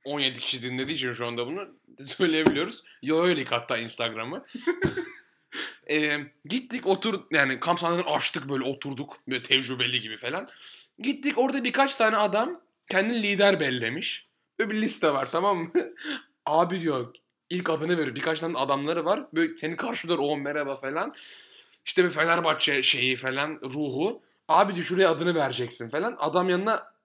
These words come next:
ad koyuyor işte. Yüz yetmiş dokuz Erem Elmacı, yüz seksen Rafi falan.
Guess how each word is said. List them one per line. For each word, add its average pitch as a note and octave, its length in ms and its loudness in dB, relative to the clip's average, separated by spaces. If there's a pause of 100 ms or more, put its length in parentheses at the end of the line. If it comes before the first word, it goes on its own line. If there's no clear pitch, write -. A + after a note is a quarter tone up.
(140)
ad D3+ 180 2
koyuyor A2 240 -4
işte. A2 140 -10
Yüz C#3+ 200 -6
yetmiş C#3 380 -2
dokuz C3+ 220 -4
Erem D3+ 300 2
Elmacı, C3+ 380 -2
yüz D#3 320 -4
seksen D3+ 440 -2
Rafi C3+ 240 -4
falan. D#3 320 -4